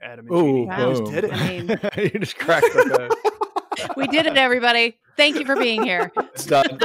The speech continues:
Speaker 2: Thank you. I don't know what
Speaker 1: I think
Speaker 2: episode
Speaker 1: I broke your
Speaker 2: number
Speaker 1: podcast. I'm sorry.
Speaker 2: <laughs> And we're out. <laughs> But, you know, one of the things that's interesting about what you just said is,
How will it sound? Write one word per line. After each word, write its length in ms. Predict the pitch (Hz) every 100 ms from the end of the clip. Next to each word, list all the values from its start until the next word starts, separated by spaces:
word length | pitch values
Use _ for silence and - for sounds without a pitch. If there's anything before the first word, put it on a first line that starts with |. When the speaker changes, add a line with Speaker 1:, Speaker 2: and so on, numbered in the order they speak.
| 240
Speaker 2:
Thank 160 | 240
you. 160 | 226 202
I 40 |
don't 160 | 180 185
know 100 | 175
what 140 | 160
Speaker 1:
I 60 | 156
think 160 | 247 -
Speaker 2:
episode 140 | - 190
Speaker 1:
I 20 | -
broke 140 | -
your 140 | 196
Speaker 2:
number 280 | - 151 202
Speaker 1:
podcast. 580 | 202 165 285 - - -
I'm 180 | - 190
sorry. 500 | 185 160 139 147 143 233 - -
Speaker 2:
<laughs> 340 | 202 - 381 -
And 180 | 311 339
we're 280 | - 480 233 185 -
out. 280 | 170 - - _ -
<laughs> 680 | - 427 494 403 - 359 - 339 349 330 - 320 - _ _ _ - - - 392 415 392 - - - -
But, 220 | - 135 - -
you 100 | 202
know, 220 | 226 233 185
one 200 | 208 269
of 80 | 254
the 60 |
things 100 | 208
that's 160 | 160 139
interesting 360 | 156 143 170 135
about 180 | 123 127
what 140 | 127
you 100 | 123
just 200 | 120 -
said 300 | 135 123 123
is, 200 | 117 120